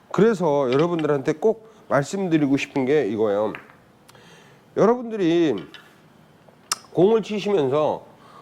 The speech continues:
"아, 내가 지금 맞히기도 바쁜데 무슨 포지션이야." 이렇게 말씀하실 수도 있습니다. 그러나 어차피 맞히려면 조금 더 생각해 보자는 거죠. 어차피 우리가 당구 생각 아닙니까?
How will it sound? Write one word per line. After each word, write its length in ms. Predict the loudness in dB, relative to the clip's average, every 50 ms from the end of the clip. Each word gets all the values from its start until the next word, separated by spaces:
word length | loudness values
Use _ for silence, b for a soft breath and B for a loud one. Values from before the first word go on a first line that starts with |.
| B B B
"아, 120 | 0 2 2
내가 160 | 4 2 2
지금 220 | 0 -4 -10 -6 -4
맞히기도 460 | -4 -4 -4 -6 -8 -6 -4 -4 -2
바쁜데 640 | -2 -4 -4 -2 -4 -4 0 2 2 2 2 2
무슨 260 | 0 -2 -2 -2 -2
포지션이야." 880 | 0 0 0 -2 0 0 0 0 2 2 2 2 2 2 0 0 -2 -4 B B B B B B
이렇게 220 | 0 0 2 2 0
말씀하실 600 | 0 0 -4 -4 -4 -2 -2 -2 -2 -2 -4 -4
수도 240 | -4 -8 -4 -2 -2
있습니다. 540 | -2 -2 -2 -2 0 0 0 -2 -4 -8 -10 -14 -20 -20 -20 _ _
그러나 480 | 0 0 2 2 0 0 -2 -2 -4 -8 B B B B B B B B B B B B 0
어차피 500 | 0 0 2 2 0 0 0 -2 -4 -2
맞히려면 760 | -2 -4 -4 -4 -4 0 0 0 2 2 0 0 -2 -4 -6 b b b b b b b b _ _ 0
조금 400 | 0 0 0 0 -2 -2 0 2
더 140 | 0 0
생각해 420 | 0 -2 -2 -2 -4 -4 -2 -6 -6
보자는 380 | -6 -4 -2 0 0 0 -2 -4
거죠. 480 | -6 -6 -4 -6 -6 -6 -8 -8 -12 -12 -2
어차피 380 | -2 0 2 2 2 0 0 -4
우리가 360 | -4 -2 0 0 0 0 -2 B B B B B B B B
당구 600 | 0 2 2 2 2 2 0 2 2 2 0 0
생각 280 | -2 -2 0 0 0 0
아닙니까? 540 | 0 0 -2 -4 -4 -4 -2 -2 -2 -2